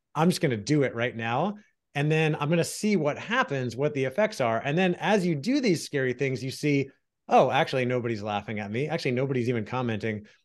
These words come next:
Or paying attention to this, <laughs> uh, because everybody's, like, focused on their own life, right? They're not really as, as worried about us. And when you develop, you work on developing more of a growth mindset, which comes from the book Mindset, New,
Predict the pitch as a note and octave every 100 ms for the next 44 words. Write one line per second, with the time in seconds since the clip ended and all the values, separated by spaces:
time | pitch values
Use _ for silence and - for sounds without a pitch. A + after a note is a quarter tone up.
0 | - B2+ B2+ C3+ C3+ A#2+ G#3+ A#3 E3 C#3
1 | B2+ B2+ B2+ - _ - - G3+ C#3+ C3
2 | B2+ D3 D#3+ F3+ F#3+ A#3 A3+ F3+ D#3 C#3
3 | - E3 E3 D#3+ C#3+ C#3 C3 B2 C3 G2+
4 | - B2 A#2 C3 C3+ C#3 B2+ B2+ A#2+ A2
5 | A#2+ A#2+ G#2+ A#2 A#2+ C#3 D#3 F3+ F#3+ -
6 | - _ _ - D3+ D3+ D3 D3+ C#3+ E3
7 | F3+ F3+ D3 C#3+ A#2 D3+ F#3 D#3 C#3+ C#3
8 | C3 B2 D#3+ F3 C#3 A#2+ C3+ B2+ A#2+ B2
9 | A2+ A2 A#2 B2 C3+ A2+ G#2+ A#2 C#3 -
10 | G#2 C3+ A2+ A2 - A2 A2+ - A2+ A2+
11 | A2 _ _ - A2+ B2+ B2+ A2+ A2+ A#2
12 | A#2+ A2+